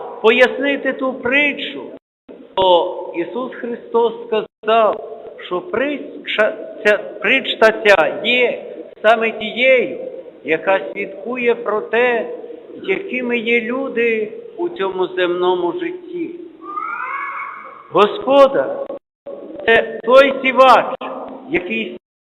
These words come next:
сіє Слово Боже. Зерно є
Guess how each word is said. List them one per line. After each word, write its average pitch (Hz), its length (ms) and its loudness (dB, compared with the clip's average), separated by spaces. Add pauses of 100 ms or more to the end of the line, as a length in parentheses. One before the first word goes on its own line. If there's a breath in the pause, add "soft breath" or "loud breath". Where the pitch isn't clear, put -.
(240)
сіє 247 520 2 (520)
Слово 196 440 -2 (240)
Боже. - 300 -4 (2000)
Зерно 233 440 2 (480)
є 240 560 8